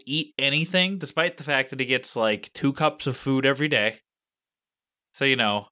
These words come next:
a pound of food every day. Uh, and I don't know, man. I don't know. This is why I would suck as a fucking parent, 'cause I'd be like, "I don't,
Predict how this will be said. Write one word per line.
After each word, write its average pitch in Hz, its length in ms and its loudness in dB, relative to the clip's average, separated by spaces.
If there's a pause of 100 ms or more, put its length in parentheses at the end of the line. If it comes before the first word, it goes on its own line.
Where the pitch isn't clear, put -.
a - 80 -4
pound 131 320 0
of 151 100 0
food 120 500 -2
every 113 300 2
day. 113 320 0 (1120)
Uh, 107 580 4 (280)
and 117 720 2
I 123 220 -4
don't 90 180 -4
know, 90 260 -4
man. 95 240 -2 (540)
I 131 100 2
don't 95 140 6
know. 55 280 0 (1160)
This 196 140 -4
is 175 80 -4
why 180 200 6
I 156 40 6
would 143 100 4
suck 131 280 2
as 120 100 -8
a 117 40 2
fucking 123 340 0
parent, 117 340 2
'cause 131 80 0
I'd 120 80 4
be 117 60 2
like, 110 360 4
"I 120 360 4
don't, 104 280 -6